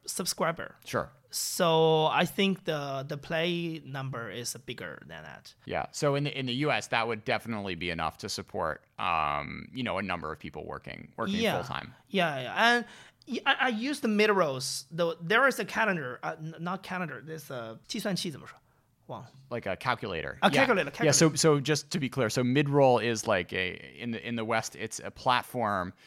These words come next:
Speaker 2: um, where
Speaker 1: Advertisement.
Speaker 2: It's an
Speaker 1: Huh.
Speaker 2: advertisement platform. Yeah. So you can say, "Hey, my show is this big. I do
Speaker 1: Yeah,
Speaker 2: it this
Speaker 1: yeah.
Speaker 2: many times a week," and you can, and you can, it, it can, like, estimate how many, um, you know, how much money you'll be able to make.
Speaker 1: Yes.
Speaker 2: Sorry.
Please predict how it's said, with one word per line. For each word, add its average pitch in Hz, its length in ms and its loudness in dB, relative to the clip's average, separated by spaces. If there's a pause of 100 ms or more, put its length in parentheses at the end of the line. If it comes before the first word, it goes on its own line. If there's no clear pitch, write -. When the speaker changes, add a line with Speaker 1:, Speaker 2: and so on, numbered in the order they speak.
(200)
Speaker 2:
um, 113 180 0
where 143 220 6
Speaker 1:
Advertisement. 160 720 -4
Speaker 2:
It's 143 120 0
an 156 80 2
Speaker 1:
Huh. 143 120 6
Speaker 2:
advertisement 123 500 2
platform. 80 420 0
Yeah. 80 140 -2
So - 100 -4
you 110 160 -2
can 104 180 -6
say, 98 240 2
"Hey, 123 380 4
my 110 160 0
show 113 300 -4
is 104 100 -10
this 101 240 -10
big. 131 480 2
I - 40 4
do - 40 6
Speaker 1:
Yeah, 196 240 6
Speaker 2:
it - 20 0
this - 120 2
Speaker 1:
yeah. 151 60 -2
Speaker 2:
many 117 180 2
times 98 280 -2
a 98 60 -8
week," 151 380 -2 (260)
and 131 160 -2
you 123 140 0
can, 98 500 -4
and 123 100 -4
you 117 120 0
can, 104 240 -6
it, 131 240 -8
it 127 100 -6
can, 120 140 -4
like, 113 240 0
estimate 127 480 -4
how 98 240 -2
many, 92 540 -4
um, 95 260 -6
you 110 80 -6
know, 101 60 -4
how 107 120 -4
much - 140 -10
money 87 220 -4
you'll 78 120 -4
be 80 140 -8
able 80 160 -12
to - 100 -14
make. - 160 -10
Speaker 1:
Yes. 185 160 2
Speaker 2:
Sorry. - 160 -2